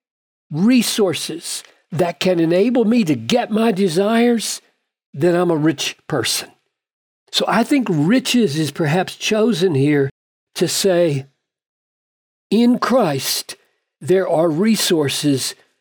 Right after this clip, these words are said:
to satisfy our deepest desires.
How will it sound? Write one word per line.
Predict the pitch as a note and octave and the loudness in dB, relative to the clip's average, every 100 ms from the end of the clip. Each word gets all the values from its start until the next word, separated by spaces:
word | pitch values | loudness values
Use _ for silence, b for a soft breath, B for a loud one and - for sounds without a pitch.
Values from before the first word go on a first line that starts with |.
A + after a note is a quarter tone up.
| _ | _
to | - D#3 | -4 -2
satisfy | - - G#3+ A3 G3 - - E3+ E3 E3 - _ | 0 2 2 2 0 -2 -2 0 2 0 -4 _
our | F3+ F3+ F#3+ F#3+ F3+ - _ | 0 2 2 2 0 -4 _
deepest | B2 G3 G#3+ - F3 - | -2 0 0 0 -2 -2
desires. | - D#3 B2+ D3+ C3+ B2+ A#2+ - - | -2 -2 0 0 0 -2 -4 -8 -14